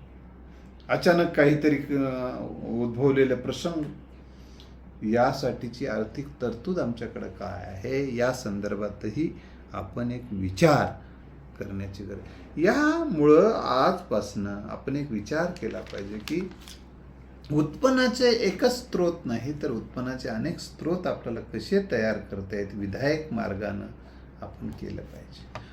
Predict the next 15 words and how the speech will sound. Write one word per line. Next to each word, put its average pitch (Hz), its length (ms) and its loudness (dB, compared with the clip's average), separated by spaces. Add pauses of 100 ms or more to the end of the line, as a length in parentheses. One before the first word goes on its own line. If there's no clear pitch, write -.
(160)
ऑनलाइन, 135 580 8
ऑफलाईन 127 520 0 (180)
मार्ग 110 280 -2
आहेत. 110 320 -2 (560)
अ-, - 260 -4
असे 202 180 0
काही 269 420 4
बिझनेस 175 600 4
आहेत 160 240 2
ऑनलाईनसुद्धा, 107 1120 2 (1120)
ज्या 196 200 6
ऑनलाइन 143 540 4
बिझनेसचा, 101 880 0 (220)
बिझनेस 110 480 -2
करूनसुद्धा, 98 800 -2